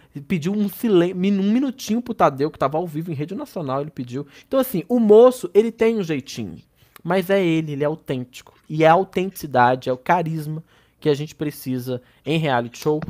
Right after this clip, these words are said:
porque é nele que a gente se apega. Tirar ele, na minha opinião, nessa altura do campeonato,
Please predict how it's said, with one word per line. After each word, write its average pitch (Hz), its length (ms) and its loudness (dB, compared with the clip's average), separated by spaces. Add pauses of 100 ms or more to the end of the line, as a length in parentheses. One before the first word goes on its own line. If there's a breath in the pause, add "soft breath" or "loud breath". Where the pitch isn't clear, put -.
(140)
porque 165 220 -2
é 175 80 2
nele 180 340 4
que 175 100 -8
a 160 40 -6
gente 156 200 -10
se - 80 -8
apega. 107 460 -6 (220 soft breath)
Tirar 185 420 4
ele, 123 300 -2
na 113 160 -6
minha 143 120 -2
opinião, 143 440 -6
nessa 120 200 -8
altura 131 220 -8
do 120 80 -10
campeonato, 123 580 -4